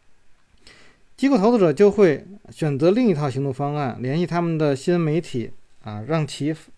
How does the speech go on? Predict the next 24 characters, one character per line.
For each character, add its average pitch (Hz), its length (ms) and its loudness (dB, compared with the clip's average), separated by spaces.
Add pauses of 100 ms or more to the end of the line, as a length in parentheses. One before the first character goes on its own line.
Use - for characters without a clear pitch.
散 175 340 2
布 147 220 -4
有 123 240 -4
关 180 220 -2
该 185 120 0
公 185 200 -2
司 175 160 -2
的 147 80 0
利 170 180 -2
好 101 420 -10
传 127 200 -8
闻 143 100 -6
或 151 160 -2
者 120 80 -6
正 156 160 -6
面 131 160 -6
的 113 60 -8
消 147 200 -10
息。 - 220 -14 (420)
不 - 80 -4
仅 208 140 4
如 151 180 0
此 135 200 -6
呢， 123 200 -6